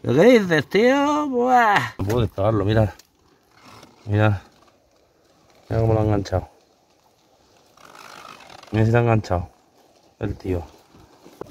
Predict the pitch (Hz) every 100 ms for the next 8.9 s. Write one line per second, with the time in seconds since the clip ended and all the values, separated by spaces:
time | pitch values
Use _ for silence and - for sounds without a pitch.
0 | - - - - 95 98 98 95 95 104
1 | 104 - 147 165 117 98 98 98 95 95
2 | 98 101 113 101 92 85 - 78 - -
3 | - - - - 87 - 107 - 90 87
4 | 85 90 95 95 92 87 76 - - -
5 | 92 90 85 92 104 98 92 98 95 101
6 | 95 90 80 90 90 101 101 - 113 120
7 | 156 175 - _ _ - - - - -
8 | - - 85 82 90 120 156 170 -